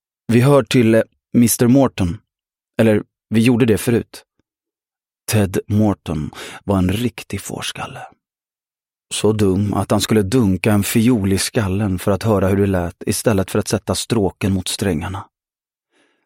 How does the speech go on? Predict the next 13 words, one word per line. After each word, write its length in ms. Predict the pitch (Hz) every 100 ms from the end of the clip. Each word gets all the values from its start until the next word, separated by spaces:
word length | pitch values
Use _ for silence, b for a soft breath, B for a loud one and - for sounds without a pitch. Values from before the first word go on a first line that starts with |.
| _ _ -
Hans 320 | 113 131 120
mark 280 | 104 98 95
gränsade 640 | - 113 110 98 127 104
till 180 | - 104
George, 340 | 127 110 101 - - _ _ _ _ _ -
och 100 | 101
när 120 | 101
det 60 |
uppstod 400 | 104 - - 101
trubbel, 440 | - 131 98 98 123 _ _ _ -
oftast 460 | 101 - 110 107 107
en 120 | 98
rymning, 520 | 104 95 110 113 104